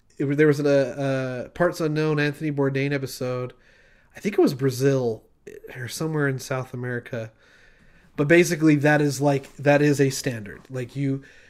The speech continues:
you go to church, you go to, like, school, you go to your therapist. Like, it's just something that's, and I wish that was like that here in America. You can see it changing. Um,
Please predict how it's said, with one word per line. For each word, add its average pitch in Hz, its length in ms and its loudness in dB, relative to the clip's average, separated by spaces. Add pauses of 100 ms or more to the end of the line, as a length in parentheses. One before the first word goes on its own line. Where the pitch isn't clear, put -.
(120)
you 135 260 -2
go 147 280 6
to 131 40 4
church, 202 600 4 (160)
you 131 140 -6
go 135 280 4
to, 131 640 0 (120)
like, 120 240 -8
school, 196 520 6
you 139 140 -6
go 139 80 4
to 139 80 4
your 127 140 0
therapist. 120 520 -4
Like, 120 160 -8
it's 131 120 -8
just - 260 -4
something 135 300 -2
that's, 123 240 -8 (320)
and 151 100 2
I 175 80 8
wish 185 480 6
that 151 180 4
was 131 480 -2
like 135 280 -2
that 127 180 -4
here 123 140 -8
in 120 80 -6
America. 117 440 -8
You 147 140 -2
can 147 140 -2
see 220 220 0
it 151 100 4
changing. 165 640 -2 (680)
Um, 131 600 -2